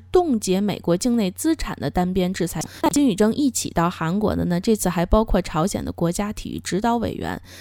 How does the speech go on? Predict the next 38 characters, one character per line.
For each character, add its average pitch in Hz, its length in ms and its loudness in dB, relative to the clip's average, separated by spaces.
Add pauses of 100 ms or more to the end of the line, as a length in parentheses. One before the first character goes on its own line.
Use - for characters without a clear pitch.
(160)
那 247 120 4
他 302 180 4
的 302 120 0
这 302 100 0
个 254 80 4
指 233 160 -2
导 269 160 4
委 226 140 -2
员 92 200 -4
会 254 140 0
的 208 120 2
委 - 100 -4
员 95 240 -4
长 - 260 -4
呢， 160 240 -4
崔 302 240 -2
辉， 302 320 -4
他 320 220 -4
也 240 240 -4
是 202 120 -6
安 240 220 -4
理 233 100 -6
会 190 220 -6
对 196 160 -4
朝 175 300 -6
鲜 - 260 -6
进 190 160 -6
行 170 240 -8
制 208 180 -4
裁 151 300 -8
的 180 100 -6
一 151 140 -4
个 170 160 -4
履 - 240 -8
行 151 240 -8
的 170 140 -4
对 180 260 -2
象。 - 280 -6